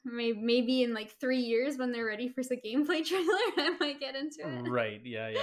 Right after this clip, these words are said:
Speaker 2: that's the main thing, isn't it?
Speaker 1: Yeah.
Speaker 2: Yeah, fair enough. Okay, well, yeah, check out that,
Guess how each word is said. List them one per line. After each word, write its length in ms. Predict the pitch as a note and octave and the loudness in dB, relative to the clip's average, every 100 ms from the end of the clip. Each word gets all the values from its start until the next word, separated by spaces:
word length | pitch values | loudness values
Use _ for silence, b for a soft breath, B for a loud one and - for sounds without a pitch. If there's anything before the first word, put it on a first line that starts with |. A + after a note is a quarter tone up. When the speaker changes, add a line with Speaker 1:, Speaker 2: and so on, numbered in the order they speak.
| C5+ | 0
Speaker 2:
that's 120 | C#5+ A4+ | -2 -2
the 80 | |
main 240 | C3+ B2+ B2 | -2 -2 -4
thing, 160 | G#2+ | -8
isn't 200 | G#2+ G#2+ | -12 -12
it? 120 | G#2+ - | -14 -14
Speaker 1:
Yeah. 360 | G#3+ G#3 A3 A#3 _ _ - | -14 -12 -8 -8 _ _ -8
Speaker 2:
Yeah, 180 | D#3+ C3 | -6 -4
fair 200 | C3 A2 | -4 -4
enough. 220 | G#2+ G#2 _ - | -6 -10 _ -6
Okay, 240 | F#3 - C#3+ | -2 0 2
well, 260 | D3 C#3+ | 4 4
yeah, 160 | D3+ D3+ | 4 2
check 240 | - E3+ | 2 2
out 140 | F3+ D#3 | 2 2
that, 260 | C#3+ - | 0 0